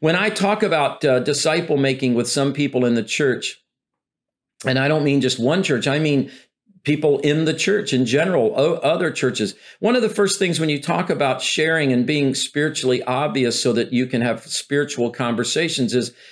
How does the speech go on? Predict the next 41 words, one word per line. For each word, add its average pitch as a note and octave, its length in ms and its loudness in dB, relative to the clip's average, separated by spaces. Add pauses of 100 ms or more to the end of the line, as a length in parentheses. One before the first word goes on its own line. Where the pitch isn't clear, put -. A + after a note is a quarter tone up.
(140)
one G#3+ 360 0
of G3 140 0
the, D#3 240 2
the D3 100 0
first F3 360 -4
reactions D#3 580 -2
is, B2 160 0
"Well, D3+ 100 4
you D#3 160 0
don't D#3+ 100 2
want D#3 120 0
me C3+ 80 -2
to B2+ 60 -2
go C#3+ 120 0
stand C#3+ 320 -2
on C3+ 80 2
the A#2+ 80 0
street - 540 -2
corner B2+ 320 0
and A#2+ 240 0
witness, E3+ 500 -2
do G#2+ 140 -2
you?" B2 420 -4 (1160)
And G3 140 4
yet, A#3 120 4
if G#3+ 160 0
I F#3 140 2
marched F#3 480 0
down F#3+ 220 0
the E3+ 100 0
street F3+ 420 -2
today C3 840 0 (380)
talking E3+ 380 0
about C3+ 360 0
climate C3 680 -2 (840)
and B2 140 0
the B2+ 60 0
crisis D3+ 640 -2
of G2+ 100 -2
the A2+ 80 -2
climate, A#2 640 -2